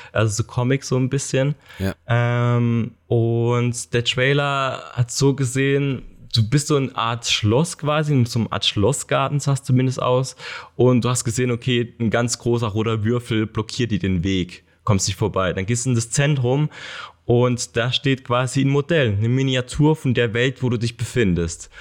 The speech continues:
Speaker 1: Und diesen Würfel kannst du aus dieser Miniatur nehmen und irgendwo anders platzieren und schwupps, gehst du wieder in die echte Welt und da ist der Würfel weg und du kannst durchlaufen.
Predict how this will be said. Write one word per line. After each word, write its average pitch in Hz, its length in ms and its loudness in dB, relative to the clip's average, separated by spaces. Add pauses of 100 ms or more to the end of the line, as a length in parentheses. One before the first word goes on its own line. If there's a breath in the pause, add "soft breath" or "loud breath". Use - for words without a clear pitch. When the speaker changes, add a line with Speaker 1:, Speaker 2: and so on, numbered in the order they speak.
(120)
Speaker 1:
Und 117 140 4
diesen 131 260 2
Würfel 180 420 2
kannst 151 280 2
du - 60 2
aus 139 160 0
dieser 131 240 0
Miniatur 131 600 0
nehmen 156 420 4
und 143 300 0
irgendwo 131 280 0
anders 143 320 2
platzieren 143 680 0 (240 loud breath)
und 117 180 2
schwupps, - 560 0 (120)
gehst 131 200 2
du 151 40 2
wieder 131 160 4
in 131 60 2
die 113 100 2
echte 147 340 0
Welt 156 320 0 (220)
und 120 120 2
da 117 140 2
ist 131 100 -4
der 135 120 0
Würfel 131 280 0
weg 127 200 -2
und 120 60 0
du 107 60 0
kannst 123 320 -2
durchlaufen. 92 720 0